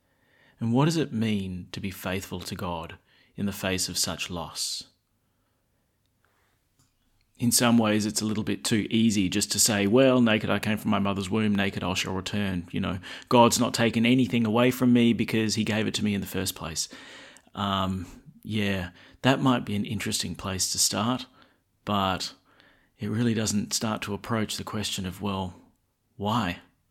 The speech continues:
Why'd you give it to me only to take it away? The book of Job is deeply human,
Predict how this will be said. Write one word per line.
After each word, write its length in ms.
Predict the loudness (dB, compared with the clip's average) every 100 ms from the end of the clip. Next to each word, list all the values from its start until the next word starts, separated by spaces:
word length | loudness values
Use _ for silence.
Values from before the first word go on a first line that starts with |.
| _ _ _ _
Why'd 300 | 0 0 2
you 60 |
give 160 | 2 2
it 80 | 2
to 120 | -2
me 120 | -2
only 260 | 0 -2 -2
to 100 | -4
take 240 | -4 -4
it 60 | -4
away? 460 | -2 -2 -2 -6 -12 _ _ _ _ _ _ _ _ _ _ _ _ _ _ _ _ _ _ _ _ -6
The 80 |
book 200 | 2 4
of 120 | 4 2
Job 420 | 2 2 2 0
is 260 | -6 -6 -10 _
deeply 680 | -2 -2 -4 -8 -8 -10 -20 _ _ _ _ _ _
human, 520 | -6 -2 -2 -2 -8